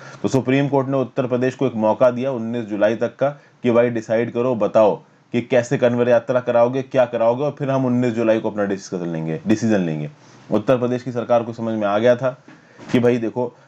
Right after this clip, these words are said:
अब यहाँ पे इस कन्वर यात्रा को करवाएंगे तो कल की डेट में सुप्रीम कोर्ट इसको रद्द कर सकता है और केंद्र सरकार की तरफ से भी स्ट्रिक्ट इंस्ट्रक्शंस आ चुके हैं।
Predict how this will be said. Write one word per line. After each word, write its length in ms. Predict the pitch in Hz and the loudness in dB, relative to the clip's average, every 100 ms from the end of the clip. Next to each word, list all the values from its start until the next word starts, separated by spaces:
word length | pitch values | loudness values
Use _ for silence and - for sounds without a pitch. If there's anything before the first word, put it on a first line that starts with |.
| - | -2
अब 140 | 107 120 | 0 0
यहाँ 280 | 113 117 117 | -2 -4 -2
पे 240 | 127 120 | -4 -4
इस 120 | 123 120 | -8 -2
कन्वर 300 | 123 120 120 | 0 2 2
यात्रा 320 | 113 127 120 | 2 2 -2
को 100 | 117 | 0
करवाएंगे 460 | 110 104 110 120 | 0 2 2 0
तो 100 | 127 | -2
कल 180 | 127 107 | 0 0
की 120 | 104 | 0
डेट 160 | 107 107 | -2 -4
में 80 | 110 | -6
सुप्रीम 380 | 101 90 107 107 | -8 -2 0 2
कोर्ट 160 | 107 | 0
इसको 180 | 104 104 | 0 2
रद्द 240 | 92 107 | 2 2
कर 140 | 113 117 | 2 0
सकता 300 | 123 120 139 | -2 0 2
है 60 | |
और 100 | 147 147 | 2 0
केंद्र 200 | 131 127 | -2 -2
सरकार 360 | 127 107 117 | -2 2 2
की 80 | 117 | 2
तरफ 220 | 117 113 | -2 -6
से 120 | 107 110 | -4 -6
भी 100 | 117 | -4
स्ट्रिक्ट 300 | 117 104 107 | -4 -4 -4
इंस्ट्रक्शंस 420 | 98 101 117 101 | -4 -4 -2 2
आ 80 | 113 | 2
चुके 220 | 98 101 | 0 -4
हैं। 220 | 95 123 | -4 -6